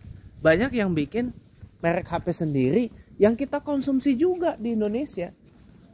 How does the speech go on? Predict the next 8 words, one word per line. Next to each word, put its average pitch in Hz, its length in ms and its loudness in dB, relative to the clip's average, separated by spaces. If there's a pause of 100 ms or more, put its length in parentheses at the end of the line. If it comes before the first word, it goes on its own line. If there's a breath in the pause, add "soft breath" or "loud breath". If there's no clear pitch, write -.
(360)
Contoh 180 240 4
seperti - 400 -6
Oppo, 170 640 0 (160)
seperti - 420 -12
Vivo, 156 640 -4 (540 loud breath)
Xiaomi, 180 640 2 (540)
dan 180 180 4
sebagainya. 143 640 -4